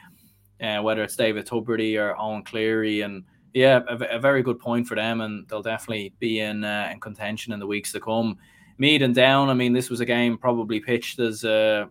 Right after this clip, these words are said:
maybe a bit of a, a relegation fight, a relegation battle. Not the best game from what I've heard, obviously in, in,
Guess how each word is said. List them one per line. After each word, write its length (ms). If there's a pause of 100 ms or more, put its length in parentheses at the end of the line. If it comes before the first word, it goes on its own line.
maybe 520
a 40
bit 120
of 100
a, 240
a 60
relegation 640
fight, 400
a 20
relegation 580
battle. 440 (400)
Not 180
the 60
best 260
game 220
from 160
what 140
I've 160
heard, 240
obviously 340
in, 160 (100)
in, 140